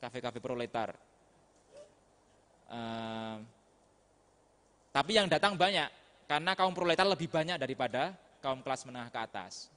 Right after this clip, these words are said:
Nah, strateginya menyasar kelompok menengah ke, ke bawah. Ehm,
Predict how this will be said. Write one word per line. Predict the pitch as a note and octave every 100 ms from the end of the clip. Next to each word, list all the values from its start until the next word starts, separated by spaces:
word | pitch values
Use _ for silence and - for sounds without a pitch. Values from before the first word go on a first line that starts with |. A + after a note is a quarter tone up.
| _ -
Nah, |
strateginya | G2+ C3+ C3+ D3 C3 D#3+ E3
menyasar | D#3+ D3 - E3 E3 - - _ -
kelompok | B2+ B2 D#3 -
menengah | C#3 A#2+ B2+ B2+
ke, | A#2+ D3 - _ -
ke |
bawah. | - F#2 F2+ F2 - _ _ _ _ _ _ _ _ _ _ _ _
Ehm, | G2+ G2+ G2 F#2+ F#2+ F#2